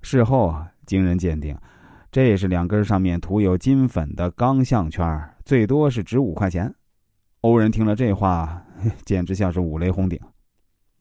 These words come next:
类似的事情经常发生，人们也时有耳闻，但自己碰到后啊，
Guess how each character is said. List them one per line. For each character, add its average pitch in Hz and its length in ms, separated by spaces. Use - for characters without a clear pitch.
类 175 280
似 143 160
的 107 120
事 95 140
情 82 200
经 135 200
常 78 160
发 78 160
生， - 160
人 98 140
们 104 120
也 95 140
时 - 160
有 101 100
耳 87 240
闻， 85 180
但 165 160
自 165 200
己 - 160
碰 135 180
到 101 100
后 92 140
啊， 87 100